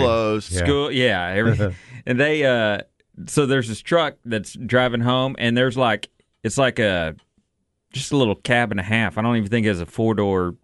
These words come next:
Speaker 3: pickup truck. And it had, it must have had five or six people in it, you know, all dressed in camo, stacked in that truck.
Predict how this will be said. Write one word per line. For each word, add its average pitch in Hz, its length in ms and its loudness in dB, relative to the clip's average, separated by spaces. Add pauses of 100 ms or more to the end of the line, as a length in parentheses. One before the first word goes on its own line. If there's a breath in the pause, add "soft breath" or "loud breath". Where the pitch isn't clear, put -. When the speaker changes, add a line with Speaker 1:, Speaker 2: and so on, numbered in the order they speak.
Speaker 3:
pickup 117 340 0
truck. 87 360 -2 (540 soft breath)
And 101 400 0 (380 soft breath)
it 117 100 0
had, 117 320 2 (120)
it 110 100 -4
must 113 220 -2
have 110 60 -2
had 95 120 -4
five 92 280 -2
or 90 60 -8
six - 260 -10
people 82 420 -6
in 67 100 -8
it, - 120 -14 (120)
you 92 120 -2
know, 80 160 0
all 85 220 2
dressed 90 360 -2
in 85 100 -8
camo, 80 340 -2
stacked - 460 -4
in 85 120 -4
that 76 180 -6
truck. 90 320 -2